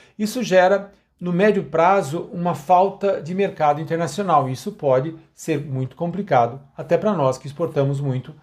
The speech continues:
agronegócio. E também no estado de guerra, é bom saber que você e eu temos predileções,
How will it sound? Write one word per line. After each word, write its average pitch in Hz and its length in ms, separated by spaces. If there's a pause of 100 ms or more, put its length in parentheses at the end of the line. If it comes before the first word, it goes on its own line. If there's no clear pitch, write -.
(200)
agronegócio. 117 720 (640)
E - 40
também 277 260
no 294 60
estado 180 300
de 135 40
guerra, 185 420
é 214 80
bom 240 200
saber 202 320
que - 420
você 156 640
e 120 240
eu 180 180
temos 320 240
predileções, 160 680